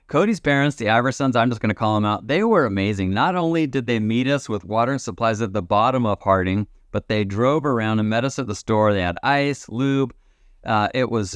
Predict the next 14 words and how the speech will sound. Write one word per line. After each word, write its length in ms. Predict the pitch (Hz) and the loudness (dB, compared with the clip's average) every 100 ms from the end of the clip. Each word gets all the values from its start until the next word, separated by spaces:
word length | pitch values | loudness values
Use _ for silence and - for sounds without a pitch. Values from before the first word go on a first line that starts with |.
| - | -2
it 80 | |
was, 180 | 107 107 90 | 0 0 0
there 140 | 113 | 0
was 140 | 107 101 | 2 2
a 120 | 92 | 0
savor. 640 | - - 98 87 85 82 - - | -2 0 2 2 0 -4 -8 -6
Um, 440 | 120 104 98 92 - - - _ _ - _ _ _ _ _ _ | -2 0 0 -4 -8 -20 -20 _ _ -20 _ _ _ _ _ _
all 180 | 120 170 | 0 2
that 120 | 165 | 2
faced 300 | 165 175 - | 2 0 0
us 320 | 160 147 - - - | -2 -2 -8 -12 -8
at 180 | 117 - | -6 0
this 240 | 175 214 | 0 0
point 540 | - 190 160 107 117 | -2 0 2 0 -2